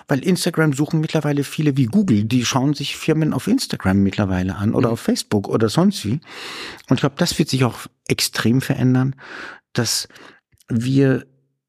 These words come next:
Speaker 1: ein Haufen Suchende sind, die sich auf unterschiedlichen Portalen Dinge suchen.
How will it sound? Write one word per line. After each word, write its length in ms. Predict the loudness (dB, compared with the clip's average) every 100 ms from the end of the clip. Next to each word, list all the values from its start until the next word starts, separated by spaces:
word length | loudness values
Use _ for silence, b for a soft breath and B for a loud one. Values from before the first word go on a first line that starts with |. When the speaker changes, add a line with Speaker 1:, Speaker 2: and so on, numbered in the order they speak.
| _
Speaker 1:
ein 280 | 0 0 2
Haufen 340 | 0 0 2 2
Suchende 580 | 2 2 2 2 2
sind, 380 | 2 2 2 0 -4 _ _ B B B -6
die 80 | -2
sich 200 | -2 -2
auf 160 | -6 -4
unterschiedlichen 640 | -2 0 0 -2 -2 -4
Portalen 480 | -4 -4 -2 2 2
Dinge 240 | 4 2
suchen. 380 | 2 -2 -6 -8